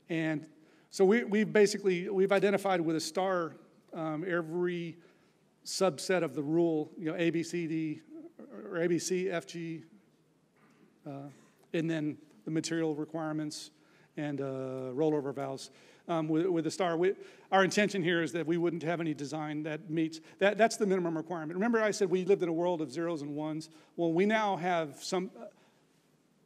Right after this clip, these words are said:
the congressional mandate, which gives us a, a pretty solid definition of, of minimum requirements. But we also recognize that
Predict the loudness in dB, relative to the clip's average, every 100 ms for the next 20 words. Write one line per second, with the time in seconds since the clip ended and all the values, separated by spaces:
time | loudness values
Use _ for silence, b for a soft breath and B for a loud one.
0 | -14 -4 -4 -2 2 2 2 -2 0 0
1 | -2 -2 -6 0 4 4 4 -4 -6 -12
2 | -12 -12 -10 -8 -4 -2 -2 -2 -2 -2
3 | -4 -6 -6 -8 -8 -10 -12 -16 -20 b
4 | b _ -8 -2 -2 -2 -2 -6 -6 -6
5 | -6 -8 -10 -14 B B B 2 4 6
6 | 8 8 6 4 2 0 -4 -4 -4 -6
7 | -6 -6 -6 -8